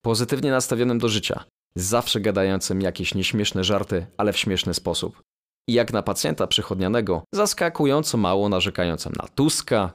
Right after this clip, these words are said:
Kaczyńskiego i jak żeby inaczej, panią na rejestracji. Pan M, według żony, która do mnie przyszła, zmarł nagle dwa dni wcześniej i ta informacja w połączeniu z jego płaczącą żoną trochę mnie zdołowała.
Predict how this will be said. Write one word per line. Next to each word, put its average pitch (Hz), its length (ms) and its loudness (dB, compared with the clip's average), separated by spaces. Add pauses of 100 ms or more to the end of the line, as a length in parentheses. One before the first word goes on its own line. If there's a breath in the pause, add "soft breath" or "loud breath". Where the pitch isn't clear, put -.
Kaczyńskiego 98 760 0 (160)
i 131 60 2
jak 151 200 2
żeby 113 260 2
inaczej, 101 420 2
panią 85 480 0
na 101 160 2
rejestracji. 107 680 0 (460)
Pan 165 220 2
M, 113 320 0
według 110 300 0
żony, 127 260 0
która 101 220 -4
do 98 120 0
mnie 98 140 -2
przyszła, 104 440 0
zmarł 117 420 2
nagle 90 340 0
dwa 95 220 0
dni 127 160 0
wcześniej - 440 -2 (160)
i - 80 -2
ta 139 140 0
informacja 123 640 0
w - 80 -16
połączeniu 110 440 0
z 101 60 -4
jego 104 180 0
płaczącą 107 560 -2
żoną 101 280 0
trochę 101 420 -2
mnie 92 140 2
zdołowała. 85 600 -2